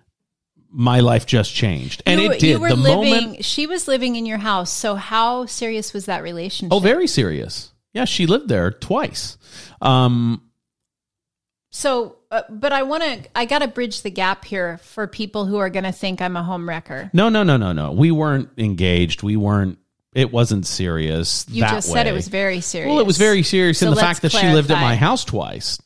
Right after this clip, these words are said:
Speaker 1: You know what I mean?
Speaker 2: Uh-huh.
Speaker 1: But, um, we didn't have future plans.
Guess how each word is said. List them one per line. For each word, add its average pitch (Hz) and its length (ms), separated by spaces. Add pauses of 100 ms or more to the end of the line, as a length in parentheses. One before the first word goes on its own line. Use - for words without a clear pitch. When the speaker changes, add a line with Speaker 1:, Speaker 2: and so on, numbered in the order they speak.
Speaker 1:
You 123 100
know 135 100
what 127 120
I 113 80
mean? 113 340
Speaker 2:
Uh-huh. 214 500
Speaker 1:
But, 127 440
um, 110 600 (360)
we 143 260
didn't 160 380
have 131 280
future 123 440
plans. 104 720